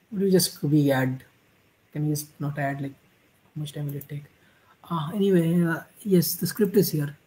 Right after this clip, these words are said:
I'm double clicking it and it will open on your favorite code editor, which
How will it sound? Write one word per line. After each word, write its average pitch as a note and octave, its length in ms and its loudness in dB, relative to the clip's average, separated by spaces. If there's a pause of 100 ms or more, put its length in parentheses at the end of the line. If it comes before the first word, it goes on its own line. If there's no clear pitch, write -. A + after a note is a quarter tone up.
(720)
I'm G3 200 2
double F3 220 6
clicking F#3 300 2
it G3+ 140 6
and F3+ 120 8
it D#3+ 120 2
will E3+ 160 4
open E3 320 2
on D#3+ 120 2
your D#3+ 180 4
favorite D#3 600 2 (260)
code D3 200 2
editor, D3 360 2
which C#3+ 320 0